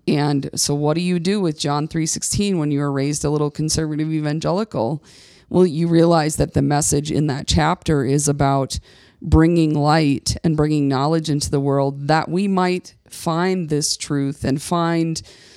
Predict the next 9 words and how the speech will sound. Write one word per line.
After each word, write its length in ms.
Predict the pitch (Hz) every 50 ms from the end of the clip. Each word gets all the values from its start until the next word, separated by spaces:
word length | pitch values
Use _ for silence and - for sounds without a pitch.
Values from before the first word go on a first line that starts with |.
| - - _ -
ways 540 | - - 160 165 165 165 165 156 147 143 -
to 120 | - - 139
transform 640 | - - 160 147 135 127 - - - 143 139 143
the 100 | 139 131
world 240 | 131 135 135 131 135
that 120 | 131 - -
we 100 | 139 127
live 260 | 131 131 139 151 135
in. 400 | 120 123 123 123 127 - 143